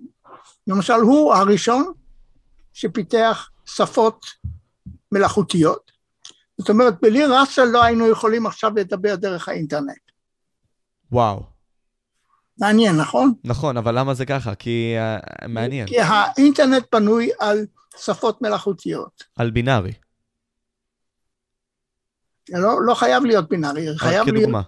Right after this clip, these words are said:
Speaker 1: זו דוגמה המקובלת, זו הדוגמה, כן, אתה צודק.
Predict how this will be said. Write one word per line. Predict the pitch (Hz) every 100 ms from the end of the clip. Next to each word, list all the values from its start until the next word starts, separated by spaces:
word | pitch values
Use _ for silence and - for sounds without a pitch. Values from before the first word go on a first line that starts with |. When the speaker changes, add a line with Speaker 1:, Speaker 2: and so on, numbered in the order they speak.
| - - _ _ _ _ _ - - -
Speaker 1:
זו | - 156 165 143
דוגמה | 165 160 170 254 - -
המקובלת, | 233 220 240 - 190 285 285 220 151
זו | - 233 170
הדוגמה, | - 254 240 156 165 -
כן, | 214 233 160
אתה | - 156
צודק. | - 208 175